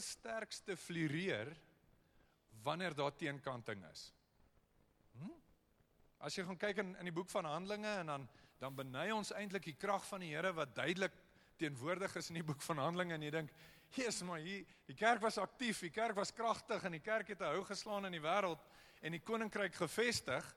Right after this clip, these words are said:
En dan sien jy eintlik wat se teenkanting daar was. Ek bedoel, die mense het gevrees vir hulle lewens.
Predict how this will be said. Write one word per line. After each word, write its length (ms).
En 80
dan 160
sien 160
jy 80
eintlik 320
wat 160
se 80
teenkanting 640
daar 160
was. 320
Ek 140
bedoel, 180
die 80
mense 240
het 80
gevrees 400
vir 160
hulle 160
lewens. 460